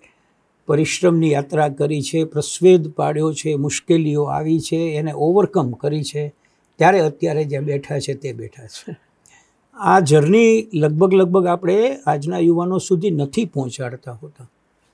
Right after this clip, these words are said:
નામથી અને આજના પદથી લોકો ઓળખે છે,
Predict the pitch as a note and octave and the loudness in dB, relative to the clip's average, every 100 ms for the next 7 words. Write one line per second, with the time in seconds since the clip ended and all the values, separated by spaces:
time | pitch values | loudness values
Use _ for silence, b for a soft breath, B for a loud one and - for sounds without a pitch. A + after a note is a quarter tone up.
0 | _ C3 D3 F3 G#3+ G#3+ B3 A3 G3 E3 | _ 0 4 4 2 0 0 2 2 0
1 | F3 F#3+ D3 - E3 - - A#3 B3 A#3 | 0 0 -4 -4 -4 -4 -6 -4 -4 -2
2 | B3+ B3 - A#2+ - | 0 -2 -2 -6 -6